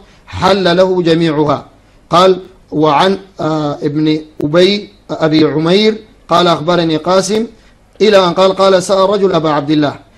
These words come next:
ونحن عنده عن عارية الفرج فقال: 'حرام'، ثم مكث قليلا ثم قال:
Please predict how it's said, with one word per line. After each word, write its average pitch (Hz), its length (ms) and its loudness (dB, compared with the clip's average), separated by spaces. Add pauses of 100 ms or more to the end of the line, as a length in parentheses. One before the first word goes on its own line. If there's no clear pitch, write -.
(200)
ونحن 202 340 0
عنده 202 480 0
عن 170 200 0
عارية 185 540 0
الفرج 175 540 -4 (680)
فقال: 190 420 0
'حرام'، 160 580 0
ثم 160 320 -2
مكث 190 280 -2
قليلا 190 500 0
ثم 170 320 -4
قال: 196 400 0